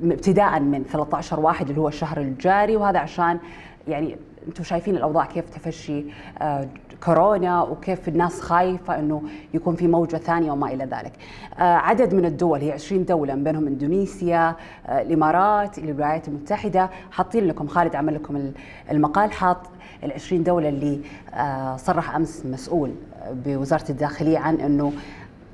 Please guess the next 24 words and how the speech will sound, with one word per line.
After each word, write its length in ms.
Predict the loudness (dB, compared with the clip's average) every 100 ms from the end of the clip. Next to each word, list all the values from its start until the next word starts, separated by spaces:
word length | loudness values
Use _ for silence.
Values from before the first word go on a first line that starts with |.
| -18
فترة 300 | -2 -2 0
مؤقتة 580 | 0 0 -2 -4 -2 -2 -2
مانعين 400 | -4 -2 0 -2
الدخول، 580 | -2 -4 -10 -2 0 0 -4 -12 -16 -8
آه، 100 | -2
لغير 340 | 2 4 6 6
المواطنين 720 | 6 4 4 4 4 6 6
والمقيمين 720 | 4 2 0 0 4 4 4
والممارسين 580 | 2 -2 -2 -4 -2 -2
الصحيين 560 | -2 -10 -6 2 4
والدبلوماسيين 840 | 4 0 -2 0 -2 -2 -6 -6 -6 -8 -16 -18 -8
أعتقد. 480 | -4 -2 0 -2 0
وعلى 240 | 2 4 4
هذا 360 | 4 4 6
ال-، 320 | 6 4 2 -2 -8 -2
ال-، 260 | 0 2
الخبر 560 | 2 2 4 4 4 4
نفسه 380 | 2 2 -2 -2 -6 -12
صار 420 | 2 4 6 4 2 4
أمس 640 | 4 4 0 -6 -14 -10 2
واليوم 600 | 4 6 6 6 4 2 -4 -16 -8
كان 200 | 0 2
في، 440 | 2 0 2 4 4
آه، 380 | 4 2 2